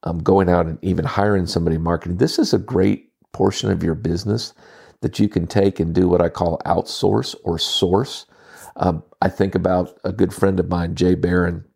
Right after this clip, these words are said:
Jay's sharp, sharp guy, but this is what he does for small companies. He's helps them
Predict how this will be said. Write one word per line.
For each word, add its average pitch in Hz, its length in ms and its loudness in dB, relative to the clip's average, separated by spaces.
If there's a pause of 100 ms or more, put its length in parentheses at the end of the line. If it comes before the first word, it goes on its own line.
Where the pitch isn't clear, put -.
(140)
Jay's 98 380 0 (240)
sharp, - 440 -2
sharp - 460 -2
guy, 90 320 0 (400)
but 104 100 0
this 143 180 0
is 107 80 -4
what 104 120 2
he 98 100 2
does 90 540 0
for 95 120 -6
small 95 280 -2
companies. 101 480 -6
He's - 160 -6
helps - 360 0
them 92 260 -2